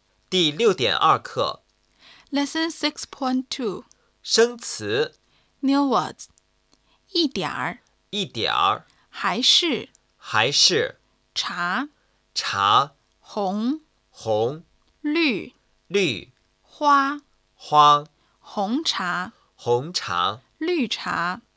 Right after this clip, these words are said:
Speaker 1: 绿茶。
Speaker 2: 花茶。
Speaker 1: 花茶。对话。
Speaker 2: Dialogue。John，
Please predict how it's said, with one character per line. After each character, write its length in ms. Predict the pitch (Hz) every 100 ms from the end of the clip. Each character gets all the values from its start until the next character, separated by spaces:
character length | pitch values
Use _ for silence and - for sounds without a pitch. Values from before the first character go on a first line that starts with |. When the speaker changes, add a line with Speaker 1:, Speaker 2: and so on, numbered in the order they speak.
| _ -
Speaker 1:
绿 280 | 196 131
茶。 500 | 107 - 85 82 101 - _
Speaker 2:
花 380 | _ - 302 311
茶。 520 | 311 - 175 175 226 - _ _
Speaker 1:
花 340 | - 156 156
茶。 520 | 160 - 90 80 95 - _ _ _ _ _ _ _ -
对 200 | 185 113
话。 440 | - 139 80 - _ _ _ _ -
Speaker 2:
Dialogue。 580 | 311 320 247 180 76 - _ _ _ _ _ - _ -
John， 380 | 311 311 233